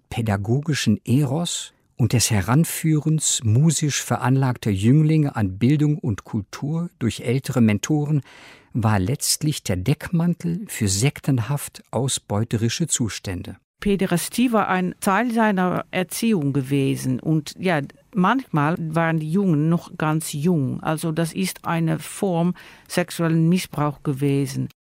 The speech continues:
Speaker 1: Dass sich auch nach der Besatzung die Verschleierung der Gewaltverhältnisse fortsetzte, lag auch am Nimbus, den Frommel und Giselle zu Recht genossen. Die beiden an der Herengracht untergetauchten jungen Männer überlebten die Verfolgung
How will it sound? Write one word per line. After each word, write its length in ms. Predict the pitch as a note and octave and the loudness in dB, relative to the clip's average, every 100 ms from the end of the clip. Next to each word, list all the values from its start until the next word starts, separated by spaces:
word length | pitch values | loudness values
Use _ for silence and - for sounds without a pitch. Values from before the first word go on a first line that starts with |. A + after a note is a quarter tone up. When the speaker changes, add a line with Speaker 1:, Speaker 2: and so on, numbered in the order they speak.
| - | 0
Speaker 1:
Dass 160 | D#3 | 2
sich 240 | - E3 - | 2 0 0
auch 180 | A#2 - | 0 4
nach 280 | C3+ F3 | 4 4
der 100 | - | 2
Besatzung 640 | B2 G#2 A2 A#2 - B2 G#2 | 2 2 2 0 0 0 0
die 100 | A2+ | 0
Verschleierung 880 | - G#2 - B2+ C#3 D3+ B2 B2+ | 0 -2 0 0 2 4 4 4
der 80 | A2+ | 2
Gewaltverhältnisse 1080 | A2 G#2 B2+ - - F2+ A#2+ A#2+ A#2+ - G#2+ | 0 2 0 0 -4 0 0 0 0 0 -2
fortsetzte, 760 | - F3+ - F#2+ - - C3+ - - - - _ | -2 -4 -2 -4 -4 -4 -6 -6 -20 -20 -20 _
lag 320 | B2 A#2 - - | -2 0 -2 -4
auch 300 | C#3 E3+ - | 0 0 -2
am 200 | - G#2 | 2 6
Nimbus, 640 | A2 B2+ A#2+ D#3 - - | 6 6 4 0 -2 -6
den 180 | - G2 | -2 -2
Frommel 640 | - - A#2 B2+ C#3+ D#3+ | -2 -4 0 2 2 -2
und 180 | - A#2 | 2 2
Giselle 600 | G2 G2 G2+ F#2+ G2+ C#3 | 2 0 0 0 0 -2
zu 200 | - - | -2 -2
Recht 380 | G2+ G2 - - | 0 -2 -4 -6
genossen. 500 | C#3+ A2 G#2 - G#2+ _ _ _ _ _ _ _ _ - | -2 -2 -2 -8 -14 _ _ _ _ _ _ _ _ -2
Die 80 | A2 | 0
beiden 420 | A2+ B2+ C#3+ C3 | 4 4 4 4
an 140 | A#2+ | 4
der 120 | G#2 | 4
Herengracht 800 | F2+ C#3 D#3+ D3 - C#3+ B2+ - | 4 4 4 2 0 -2 -2 -4
untergetauchten 800 | - C#3+ B2+ G#2+ - B2 B2+ - | 2 2 2 0 0 -2 0 2
jungen 300 | G#2+ A2+ G#2+ | 2 4 4
Männer 300 | G2+ B2+ D3 | 4 2 0
überlebten 560 | - B2 A#2+ D3 - A#2 | -2 0 2 2 2 2
die 80 | G#2+ | 4
Verfolgung 720 | B2+ - C3+ A#2+ A#2 A2 | 2 0 0 0 0 -2